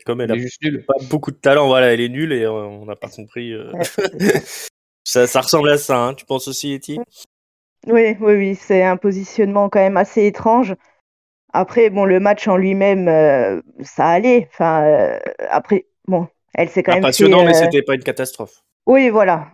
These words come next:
Speaker 3: C'est, elle a quand même été, euh, pas mal, euh, fracassée, on va dire, au
Speaker 1: Mm.
Speaker 3: départ. Bon, elle a réussi à se rattraper. Après, voilà, est-ce que ça m'a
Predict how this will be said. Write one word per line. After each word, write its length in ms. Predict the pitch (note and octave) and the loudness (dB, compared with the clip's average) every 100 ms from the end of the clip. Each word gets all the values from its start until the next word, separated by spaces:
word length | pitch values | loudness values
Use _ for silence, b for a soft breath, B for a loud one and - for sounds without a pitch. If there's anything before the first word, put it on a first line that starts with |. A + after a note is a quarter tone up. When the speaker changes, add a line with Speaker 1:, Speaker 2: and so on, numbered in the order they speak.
| - F3+ | -8 -6
Speaker 3:
C'est, 320 | - - F3+ E3+ | -6 2 4 4
elle 160 | E3 | 4
a 100 | F3+ | 2
quand 100 | G3 | 2
même 160 | F3+ F#3 | 2 2
été, 380 | F3+ G3 F#3 E3+ | -2 2 4 4
euh, 60 | |
pas 180 | D#3+ F3 | 2 -2
mal, 280 | F#3 F3+ F3 | 0 0 2
euh, 1120 | E3 D#3 D3+ C#3+ C3 C3+ B2 C#3 C3 D3+ B2 - _ _ _ | 4 6 6 6 4 2 0 0 0 -2 -6 -10 _ _ _
fracassée, 640 | - F#3+ G3+ G3 - G#3+ | -4 -2 0 -2 0 0
on 80 | F#3 | 2
va 120 | F3 | 0
dire, 240 | E3 F#3 F#3 | 2 0 2
au 80 | D#3+ | 2
Speaker 1:
Mm. 60 | |
Speaker 3:
départ. 480 | E3+ E3+ G#3+ A3+ A#3 | 2 2 2 2 0
Bon, 120 | F#3+ | 0
elle 100 | F3 D#3+ | 2 2
a 60 | |
réussi 500 | F3 F3 - F#3 F3 | 2 -2 -4 -2 2
à 260 | D#3 D#3 F3 | 4 2 0
se 100 | - | -2
rattraper. 640 | E3+ - E3+ - A#3 B3 b b _ _ _ _ _ - | -4 -2 -2 2 2 2 b b _ _ _ _ _ -4
Après, 340 | F3 - G#3 | -2 2 2
voilà, 240 | F#3 D#3 C#3+ | 4 4 0
est-ce 140 | - | 0
que 100 | F#3 | -2
ça 160 | F#3 F3+ | 0 0
m'a 240 | F#3 | 2